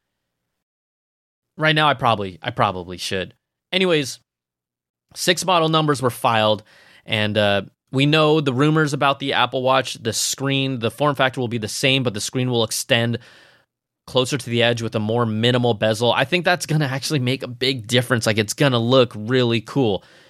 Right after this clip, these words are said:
It's gonna feel like a bigger watch. There's been rumors about longer battery life and improved health monitoring capabilities. I love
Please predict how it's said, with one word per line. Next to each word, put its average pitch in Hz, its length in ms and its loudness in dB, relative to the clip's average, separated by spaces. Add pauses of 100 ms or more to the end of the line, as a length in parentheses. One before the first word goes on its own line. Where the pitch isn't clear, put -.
(100)
It's 120 160 -6
gonna 147 200 2
feel 117 720 0 (420)
like 113 320 0
a 117 60 -6
bigger 110 340 0
watch. 120 500 -2 (400)
There's 160 140 0
been 170 160 2
rumors 180 380 2
about 151 220 0
longer 135 280 0
battery 160 380 0
life 180 560 -2
and 123 100 -4
improved 120 400 -2
health 135 260 -2
monitoring 131 560 0
capabilities. 127 640 -2
I 110 80 0
love 120 420 0